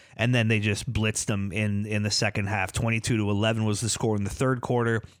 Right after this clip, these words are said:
as Iowa really pulled away. And then it, it was unable, Indiana unable to really answer anything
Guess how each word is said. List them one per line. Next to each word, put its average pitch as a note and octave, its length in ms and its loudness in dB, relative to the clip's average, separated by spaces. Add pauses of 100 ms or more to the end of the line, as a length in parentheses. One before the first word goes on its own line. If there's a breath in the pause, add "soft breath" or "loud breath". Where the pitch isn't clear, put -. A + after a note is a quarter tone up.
as G#2+ 160 0
Iowa G#2+ 320 2
really A2+ 280 2
pulled A2 260 0
away. G#2 360 2 (300 loud breath)
And G#2+ 160 2
then A2+ 220 2
it, A2 200 0
it G#2+ 220 0
was A2 640 -4
unable, A2+ 560 2
Indiana A#2+ 500 2
unable A2 300 2
to A2 100 0
really G#2 360 0
answer G#2+ 300 0
anything G#2+ 480 -2